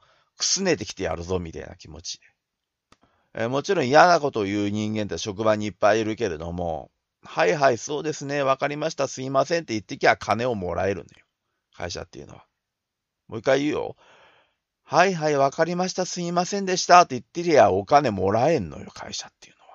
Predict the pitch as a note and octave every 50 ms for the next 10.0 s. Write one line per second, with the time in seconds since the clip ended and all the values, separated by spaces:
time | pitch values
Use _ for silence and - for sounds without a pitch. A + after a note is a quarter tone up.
0 | - _ _ _ _ _ _ _ _ _ _ _ _ _ _ _ _ _ _ _
1 | _ _ _ _ _ - G2+ G2+ G2 G2+ G2 - D3+ D#3 D#3 C3+ - D#3 C3+ C3+
2 | C#3 C3 C3 C3+ - - - - - _ _ _ _ _ _ _ _ _ _ _
3 | _ _ _ _ _ _ _ _ _ _ _ _ _ _ _ _ _ - F#2 F#2+
4 | - - F3 F#3 G3+ G3+ G3 F#3+ - - F#3 E3+ E3 E3 D#3+ - D#3+ E3 D#3 F3
5 | D#3 - - - G2+ F#2 F#2 F2 - - A2 G#2+ G#2 G2+ - - G#2 F#2 - A2
6 | A2 B2+ C3+ C3 - - F#2 E2+ F2+ F2 E2 D2 C#2 C2 C2+ - - - - -
7 | B2 G#2+ F2+ F#2 - E2+ D#2+ - G2+ F#2+ G#2+ A#2 - - - F2+ - - F2 E2+
8 | E2 - - - - _ _ _ - - - _ _ _ _ _ _ _ _ _
9 | _ - - _ _ _ _ _ _ _ _ - B2 C#3+ F3 G#3 D#3+ - - A2